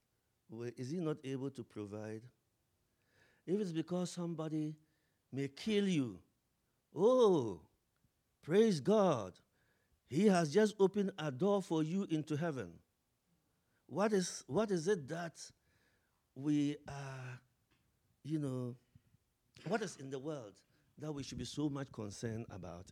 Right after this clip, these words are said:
it? I think all that we are and all that we have in this world is just for one single purpose.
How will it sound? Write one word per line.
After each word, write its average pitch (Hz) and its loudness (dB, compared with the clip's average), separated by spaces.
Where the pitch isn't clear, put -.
it? 73 -16
I 127 -4
think 123 -4
all 151 2
that 143 -2
we 175 -2
are 127 -2
and 104 -6
all 139 -4
that 117 -4
we 127 0
have 123 -4
in 104 -10
this 107 -8
world 87 -14
is 117 -6
just 127 -4
for 101 -4
one 101 -6
single 95 -10
purpose. - -18